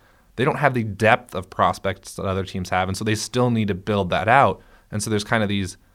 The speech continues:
competing goals where you wanna build a good foundation for your team, but you also have a team that's really good right now. And even though we say that they might not necessarily be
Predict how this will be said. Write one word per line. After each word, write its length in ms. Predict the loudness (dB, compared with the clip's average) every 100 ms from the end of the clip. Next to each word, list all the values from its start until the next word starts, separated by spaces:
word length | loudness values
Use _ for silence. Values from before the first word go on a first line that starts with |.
| _ _
competing 640 | -6 -6 -6 -6 -2 0 2
goals 500 | 4 4 4 2 0
where 100 | -2
you 120 | 0
wanna 220 | 0 0
build 440 | 0 -2 0 0 -2
a 100 | -4
good 300 | -2 -4 -2
foundation 640 | -2 0 2 0 0 -4
for 120 | -2 -2
your 160 | -2
team, 340 | -2 -2 -2 -4 -10 _ _
but 140 | -10 0
you 80 |
also 200 | 2 2
have 60 | -2
a 40 |
team 220 | -6 -4 -4
that's 160 | -4
really 360 | -6 -2 0 0
good 200 | -2 -2
right 240 | 0 0
now. 400 | 0 2 2 0 -6 _ _ -2
And 100 | 2
even 140 | 4
though 160 | 4 4
we 100 | 2
say 260 | 2 2
that 140 | 2 0
they 100 | 0
might 240 | 2 0
not 160 | 0 0
necessarily 600 | -2 -2 -2 -2 0 -4
be 360 | -6 -6 -8